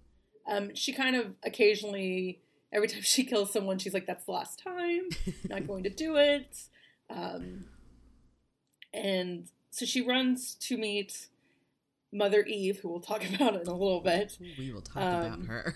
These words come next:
Speaker 2: <laughs>
Speaker 1: oh my God. I have so many questions when it comes to her.
Speaker 2: Uh-huh.
Speaker 1: Um, but essentially helps Mother Eve set up a new religion
Speaker 2: Mm-hmm.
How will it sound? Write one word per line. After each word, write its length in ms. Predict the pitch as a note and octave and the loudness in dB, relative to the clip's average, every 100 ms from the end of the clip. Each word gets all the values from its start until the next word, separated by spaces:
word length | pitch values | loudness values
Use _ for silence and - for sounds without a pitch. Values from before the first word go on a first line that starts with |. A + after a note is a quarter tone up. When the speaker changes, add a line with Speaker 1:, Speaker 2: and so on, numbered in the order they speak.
| - | -6
Speaker 2:
<laughs> 140 | G#3 | -4
Speaker 1:
oh 420 | G3+ A3 F#3+ - - | -2 -2 -4 -6 -16
my 160 | - - | -16 -10
God. 420 | F3+ E3 E3 - - _ _ _ _ - | -6 -4 -4 -6 -16 _ _ _ _ 0
I 80 | G#3+ | 2
have 180 | A3 - | 2 -2
so 360 | - - A3+ | 0 2 4
many 360 | G3+ G3 F#3+ F#3+ - | 4 0 -2 -4 -14
questions 1120 | - - F#3 F#3 - - E3 - F#3 F#3 - | -14 -8 -4 -2 -4 -4 -4 -6 -8 -10 -8
when 100 | F#3+ | -6
it 80 | F#3 | -4
comes 200 | E3+ F3 | -4 -6
to 80 | E3+ | -6
her. 360 | E3+ E3 E3+ F3+ | -2 -2 -4 -6
Speaker 2:
Uh-huh. 340 | C3+ C3 B2+ C3+ - - - - | -6 -6 -6 -8 -10 -18 -20 -12
Speaker 1:
Um, 540 | - F#3 E3+ E3+ F3+ F#3+ - - - - - - | -6 -4 -4 -6 -10 -12 -16 -16 -16 -16 -14 0
but 100 | A#3+ | 2
essentially 380 | B3 F4+ - F#4 | 4 2 0 -2
helps 360 | A#3+ G#3+ G#3 G#3 | 2 0 0 0
Mother 300 | G3 G3 F#3+ | 0 2 -2
Eve 340 | F#3 F3+ F3+ | -2 -2 -4
set 300 | - - E3+ | -6 2 2
up 260 | E3+ E3+ E3 _ _ _ _ | 4 0 -2 _ _ _ _
a 80 | - | -2
new 160 | G3+ F#3+ | 2 4
religion 480 | G3+ E3 E3+ A#3 D#4 _ - | 4 2 0 -4 -6 _ -12
Speaker 2:
Mm-hmm. 140 | B2 | -10